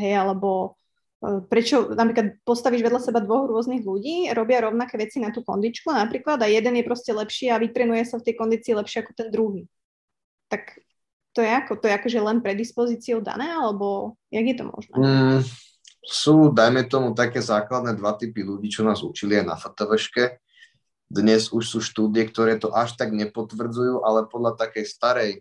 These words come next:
Speaker 2: teórie, ktorá je do určitej miery určite pravdivá, tak niektorí ľudia majú viac, väčší podiel rýchlych svalových vlákien, čo sú šprintery, a niekto má zase väčší podiel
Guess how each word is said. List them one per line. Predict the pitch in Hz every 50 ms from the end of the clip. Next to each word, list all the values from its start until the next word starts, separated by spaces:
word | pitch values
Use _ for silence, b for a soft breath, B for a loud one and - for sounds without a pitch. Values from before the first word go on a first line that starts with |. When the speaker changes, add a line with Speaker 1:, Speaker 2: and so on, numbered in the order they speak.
| - _ _ _ _ _ _
Speaker 2:
teórie, | _ - 104 101 104 107 110 113 120 131 135 147 147 147 - _ _ _ _ _ _ _ _ _ _ _ _ _ -
ktorá | 135 139 139 127 120
je | 107 107
do | 110
určitej | 110 110 - - - 113 110 107
miery | 107 107 107 104 101
určite | 104 104 - - 107 113 107 -
pravdivá, | - 90 92 95 95 98 110 113 113 120 117 117
tak | 117 - 98 92 - - - _ _ _ _ _ _ _ _
niektorí | 107 113 131 135 135 135 147 143 139 135
ľudia | 131 131 127 123 123 117
majú | 113 113 107 104 104 107 107 107 -
viac, | 98 107 117 123 123 123 - - - -
väčší | 104 104 123 120 120 - - 123 107 113
podiel | - 117 117 107 104 101 95 87 82 82 82 - _ _ _ _ _ _ _ _ _ _ _ _ _
rýchlych | - 107 120 139 151 147 - 170 160 156 151 147
svalových | - - 135 135 135 131 123 120 120 113 113
vlákien, | 107 107 107 101 104 - - 107 104
čo | 104 104 98
sú | - 92
šprintery, | - - - - 107 117 131 139 139 139 139 131 123 123 123 113 110 -
a | 87 90 92
niekto | 95 104 113 117 120 - 113 110
má | 107 101 101
zase | 104 104 - - 101 95
väčší | 104 110 110 - - 113 110 -
podiel | 113 110 104 107 104 101 98 95 -